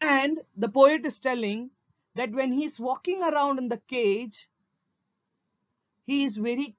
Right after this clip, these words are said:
quiet. His footsteps could not be heard. And the last line, "In his quiet rage," that means quiet and rage. He is at the same time quiet also and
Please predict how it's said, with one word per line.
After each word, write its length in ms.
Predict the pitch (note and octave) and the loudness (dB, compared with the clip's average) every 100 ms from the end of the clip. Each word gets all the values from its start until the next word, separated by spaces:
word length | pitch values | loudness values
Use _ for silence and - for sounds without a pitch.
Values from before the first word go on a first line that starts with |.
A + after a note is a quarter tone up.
| - | -2
quiet. 540 | G3 A3+ G3+ E3 - _ _ _ _ _ _ _ _ _ _ | 2 2 0 -6 -16 _ _ _ _ _ _ _ _ _ _
His 200 | A3 A3 | -6 -6
footsteps 600 | - C#4 D4+ - D4+ C#4+ | -6 -4 -4 -4 -6 -6
could 180 | - B3+ | -6 -8
not 320 | A3 B3+ G#3+ | -4 -2 -4
be 200 | G3 A#3 | -8 -10
heard. 480 | A3+ G3+ G#3+ E3 D3+ - _ _ _ _ _ _ _ _ _ _ _ _ _ _ - | -6 -2 0 0 -4 -16 _ _ _ _ _ _ _ _ _ _ _ _ _ _ -6
And 260 | G3+ A3 | -4 -4
the 60 | G#3 | 0
last 380 | A3+ D4+ D4 C4+ | 4 4 2 -4
line, 420 | A3+ G#3 A3 A#3+ _ _ _ _ | -2 -2 -6 -12 _ _ _ _
"In 180 | C#4 C#4 | -2 0
his 180 | B3+ - | 0 -6
quiet 400 | - B3+ C4+ G3+ | -6 -2 -2 -4
rage," 560 | F#3+ C#4+ B3+ B3 G#3 - _ _ _ _ _ _ _ _ _ E3 | -8 -6 -4 -6 -10 -16 _ _ _ _ _ _ _ _ _ -8
that 240 | G#3 A3 | -8 -6
means 340 | A3+ C4 - - _ | -8 -8 -10 -16 _
quiet 360 | - B3 D4 G#3+ | 0 0 0 -2
and 260 | C4+ B3 G3 | -2 -2 -4
rage. 520 | C4 B3 B3 G#3 G3 _ | -2 -2 -4 -8 -14 _
He 160 | G#3 | -8
is 200 | A#3 - - - | -6 -8 -16 -8
at 160 | A3 G3 | -6 -4
the 80 | A3 | -4
same 360 | - C4+ C#4 | -4 -4 -4
time 260 | C4+ B3 G#3 | -4 -4 -6
quiet 440 | - A3+ A#3+ B3 | -4 -2 0 0
also 580 | C4+ C#4 B3+ - C#4+ E4+ _ _ _ _ _ _ | 0 0 -2 -6 -6 -8 _ _ _ _ _ _
and 440 | E3+ F#3 G3+ B3+ | -6 -4 -2 -2